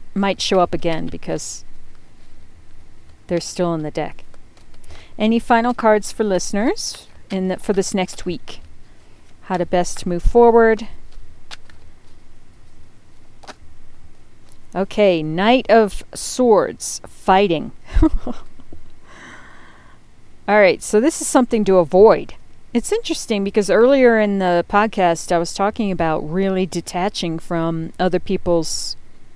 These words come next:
um, you know, tantrums, emotional tantrums. It's almost like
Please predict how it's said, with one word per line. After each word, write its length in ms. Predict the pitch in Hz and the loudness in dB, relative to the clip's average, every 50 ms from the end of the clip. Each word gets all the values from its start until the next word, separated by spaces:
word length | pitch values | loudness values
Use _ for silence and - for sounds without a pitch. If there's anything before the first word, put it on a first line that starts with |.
| - - - | -14 -10 -6
um, 680 | 175 170 165 160 156 151 151 151 147 143 143 139 151 - - - - - - - - - - - - - - - | -4 -4 -4 -4 -4 -4 -6 -6 -8 -8 -10 -12 -14 -16 -18 -18 -18 -18 -20 -20 -20 -20 -20 -18 -16 -14 -12 -8
you 120 | - 208 202 | -4 -2 -2
know, 220 | 175 160 - - - - - - - - - - - - | 0 -2 -2 -4 -8 -14 -16 -16 -14 -14 -14 -14 -12 -6
tantrums, 720 | - - 220 214 214 - - 180 143 - - - - - - | -2 0 0 2 0 0 -2 -4 -4 -4 -6 -10 -8 -2 0
emotional 600 | 202 202 208 220 262 277 - - 277 262 247 208 | 4 4 6 6 4 4 2 2 2 2 2 0
tantrums. 720 | - - - 170 175 180 - - - - - - - - | -2 -4 -4 -4 -4 -4 -6 -8 -10 -10 -10 -12 -12 -12
It's 160 | - - - 240 | -12 -4 -2 0
almost 320 | 233 240 247 226 - - | 0 2 0 0 0 2
like 240 | 220 202 190 - | 2 2 2 0